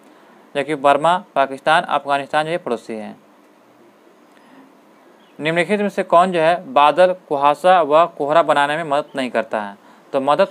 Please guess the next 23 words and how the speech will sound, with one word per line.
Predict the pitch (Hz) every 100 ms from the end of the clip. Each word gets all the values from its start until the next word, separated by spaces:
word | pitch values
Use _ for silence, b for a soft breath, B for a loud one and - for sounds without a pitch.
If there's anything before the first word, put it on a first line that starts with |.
| 156
नहीं | 165
करता | 165 143 -
है | 151
तो | 151
ये | 143
हो |
जाएगा | 139 156 170
पराग | 139 135 143 -
के | 156
कण। | 117 101 101 _ b b
ऑप्शन | 131 131 180 156
नंबर | 135 123
जो | 135
है | 170 - b b _ -
पराग | 139 160 160
कण | 143 135
जो | 139
है | 170 139
ये |
मदद | 131 151 160
नहीं | 120 107
करता | 107 101 107
है। | 104